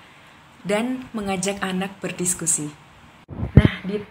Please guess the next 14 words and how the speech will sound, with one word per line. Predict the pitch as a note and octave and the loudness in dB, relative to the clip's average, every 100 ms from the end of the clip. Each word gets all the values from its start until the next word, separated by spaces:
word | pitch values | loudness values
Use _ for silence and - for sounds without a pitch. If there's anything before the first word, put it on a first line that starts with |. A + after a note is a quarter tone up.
| - - | -18 -10
pijakan | A#3+ G3 G#3+ G#3 A3+ B3+ C4 | -6 0 0 2 -2 -2 -4
saat | C4 A#3 G#3 G#3 | 0 2 2 0
main | G3+ F#3+ F#3 | -4 -4 -4
ini, | F#3 F3 G#3 C4+ - - - - - - | -2 -2 -2 -4 -6 -20 -20 -20 -20 -8
eh, | G#3+ G#3 | -4 -4
saatnya | G3+ G3+ G3 G3 A#3+ | -2 -2 -2 -2 -4
guru | G3 G#3 G#3+ | 0 0 0
memperhatikan | G3+ G3+ F#3 F3+ F3+ E3+ D#3+ D#3 D3+ - - - - - - | -2 -2 -4 -6 -8 -6 -6 -8 -14 -20 -20 -20 -20 -12 -6
apa | G#3 G#3 | -4 2
yang | A#3+ A3+ A3+ | 2 2 0
mereka | G#3+ G#3+ G#3+ | 0 -2 -2
pertama | G#3+ G#3+ G3+ G3+ | -2 -2 -4 -4
kali | G3+ G3+ G3+ | -4 -2 -2
pilih, | G3+ G3 G#3+ | -4 -2 -2